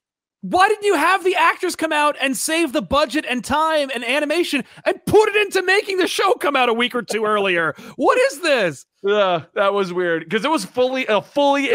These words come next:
Speaker 2: animated
Speaker 1: fully
Speaker 2: sequence.
Speaker 1: animated! Like, what
Speaker 2: It
Speaker 1: are
Speaker 2: was
Speaker 1: you
Speaker 2: a couple
Speaker 1: doing?
Speaker 2: minutes, too. It wasn't like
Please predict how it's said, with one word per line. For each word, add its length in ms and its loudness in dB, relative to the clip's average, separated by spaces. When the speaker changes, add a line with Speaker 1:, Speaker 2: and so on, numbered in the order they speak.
Speaker 2:
animated 160 2
Speaker 1:
fully 240 4
Speaker 2:
sequence. 320 2
Speaker 1:
animated! 440 0
Like, 220 -2
what 140 0
Speaker 2:
It 20 0
Speaker 1:
are 40 4
Speaker 2:
was 80 2
Speaker 1:
you 60 2
Speaker 2:
a 40 -4
couple 400 2
Speaker 1:
doing? 120 0
Speaker 2:
minutes, 480 0
too. 220 0
It 60 -6
wasn't 320 0
like 420 -2